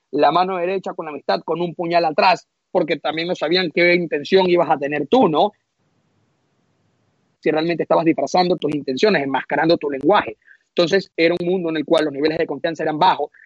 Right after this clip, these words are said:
y cualquier movimiento en falso era pretexto de guerra, era un causa belli, y así se daba. Entonces,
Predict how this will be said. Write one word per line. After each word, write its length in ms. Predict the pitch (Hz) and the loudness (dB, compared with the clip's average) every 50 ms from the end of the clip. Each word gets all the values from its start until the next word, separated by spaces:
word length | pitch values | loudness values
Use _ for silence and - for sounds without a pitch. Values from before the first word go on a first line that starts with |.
| _ _ _ - | _ _ _ -2
y 240 | 196 202 226 208 _ _ _ _ _ _ - | 0 0 0 0 _ _ _ _ _ _ -4
cualquier 420 | - 170 165 151 147 - 214 214 202 | 0 0 0 0 0 0 0 0 0
movimiento 460 | 190 185 170 165 180 185 175 - 175 - | -2 -4 -4 -6 -6 -8 -6 -8 -8 -8
en 140 | 156 139 | -8 -8
falso 340 | - - 190 170 - 180 170 - | -2 0 0 0 0 -4 -2 2
era 260 | 156 160 160 165 160 - | 2 2 2 2 -2 -4
pretexto 520 | - 147 131 - 165 143 - - - 143 | -6 -6 -2 -2 -2 -4 -4 -6 -6 -4
de 80 | 131 123 | -2 2
guerra, 340 | 135 160 156 131 110 - _ _ _ _ | 2 2 2 2 -2 -8 _ _ _ _
era 140 | - 135 143 | -6 -6 -6
un 80 | 147 | -4
causa 240 | 127 147 139 - 135 | -2 -4 -4 -4 -2
belli, 240 | 120 127 113 - - _ _ - | -2 -2 -4 -4 -10 _ _ -10
y 60 | 113 | -10
así 140 | 113 - 143 | -4 -2 -2
se 120 | - 127 | 2 4
daba. 260 | 135 147 143 113 101 - _ _ _ _ _ _ _ | 4 4 4 4 0 -6 _ _ _ _ _ _ _
Entonces, 500 | - 147 147 147 151 170 170 160 - - | -2 0 0 2 2 2 2 2 0 -6